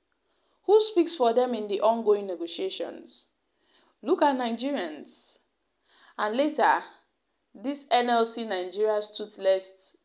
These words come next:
bulldog, always good at barking, but never good at biting. I support the N L C, but then,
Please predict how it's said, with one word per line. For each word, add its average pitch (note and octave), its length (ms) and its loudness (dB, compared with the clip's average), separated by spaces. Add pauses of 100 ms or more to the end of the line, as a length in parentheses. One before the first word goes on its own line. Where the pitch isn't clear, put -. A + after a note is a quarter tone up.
(120)
bulldog, F3 500 -4 (880)
always B3+ 340 4
good G#3 160 -2
at F3+ 200 0
barking, F#3 400 -4 (800)
but F3 220 -6
never C4 480 2 (360)
good G#3 200 -6
at - 280 -4
biting. - 500 -10 (1120)
I - 100 -2
support D#4 400 2
the C4+ 120 2
N C4 140 -2
L A#3 120 0
C, - 360 -8 (1000)
but F3+ 240 -2
then, A#3 320 0